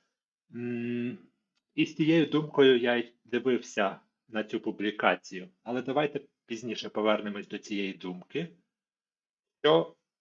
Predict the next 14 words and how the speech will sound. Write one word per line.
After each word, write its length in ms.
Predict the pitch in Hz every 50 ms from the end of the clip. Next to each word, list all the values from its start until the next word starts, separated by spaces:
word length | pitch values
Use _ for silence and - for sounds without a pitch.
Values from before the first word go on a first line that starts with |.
| _ _ _
в 60 | -
цій 180 | _ - 135 135
публікації? 1000 | 135 135 117 107 117 117 113 - - 123 92 85 - - 107 95 87 87 - _ _ _ _ _ _
Ключові 640 | - 131 123 - - - 127 117 120 139 165 180 180
принципи 680 | 180 - - 135 131 131 139 135 - 139 131 - 131 120
регулювання 680 | 120 104 101 107 107 107 101 110 110 117 117 117 113
штучного 520 | - - - 113 110 - - 131 120 110 127
інтелекту. 720 | 135 104 104 - - 117 113 104 95 - - _ - 87 - _ _ _ _ _ _ _ _ _ _ _ _ _ _ _ _
Це 400 | - 117 120 117 113 113 - - _ _ _
ризик-орієнтований 1400 | - 123 127 139 143 139 - 143 143 - - 123 117 117 110 110 110 107 107 - - 120 120 117 117 113 113 113 107
підхід. 600 | - 113 110 - - - - 120 104 - - _ _ _ _ _ _ _ _ _ _ _ _
Ось 160 | - 107 98
тут 280 | - - 135 127 - -
є 340 | 123 120 123 113 98 90